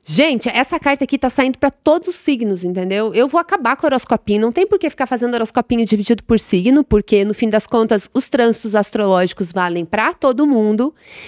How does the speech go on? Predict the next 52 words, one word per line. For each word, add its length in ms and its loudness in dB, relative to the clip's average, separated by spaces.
E 140 4
eu 160 2
tô 160 0
aqui 300 0
embaralhando 680 2
essas 280 -4
cartas 400 -4
a 100 2
noite 460 2
toda 600 0
e 120 2
tá 260 -2
saindo 420 -2
pendurado 460 2
pra 100 -20
quase 240 0
todo 220 2
mundo. 500 2
Tô 100 0
achando 360 0
um 60 0
sinal. 560 -2
Tô 80 -6
achando 320 -2
um 40 -2
sinal. 520 -6
Às 220 -14
vezes 240 -4
a 40 -2
gente 220 -4
só 120 -4
faz 220 -2
um 80 -4
horoscopinho 600 -6
geral 340 -8
aí 140 -12
pra 160 -16
todo 220 -8
mundo. 840 -4
Falei 300 2
muito 340 6
sobre 220 -2
essa 180 -2
<laughs> 0 -
carta 500 -2
hoje, 340 2
gente. 380 -4
Eu 140 -4
falei 260 0
muito 440 2
sobre 280 -2
ela. 320 -2